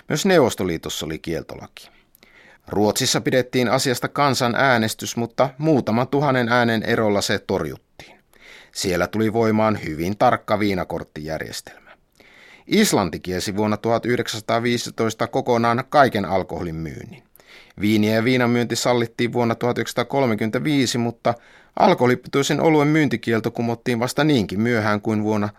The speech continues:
tuhat yhdeksänsataakahdeksankymmentäyhdeksän. Suomessahan kieltolaki loppui kuuluisena numerosarjapäivänä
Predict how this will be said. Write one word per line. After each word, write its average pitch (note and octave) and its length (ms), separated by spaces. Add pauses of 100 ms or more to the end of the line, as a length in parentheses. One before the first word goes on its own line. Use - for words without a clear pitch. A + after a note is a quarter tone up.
(100)
tuhat A2+ 260
yhdeksänsataakahdeksankymmentäyhdeksän. A2+ 2000 (1300)
Suomessahan D#3 600
kieltolaki A2+ 600
loppui G#2+ 560
kuuluisena F2 580
numerosarjapäivänä G#2 1200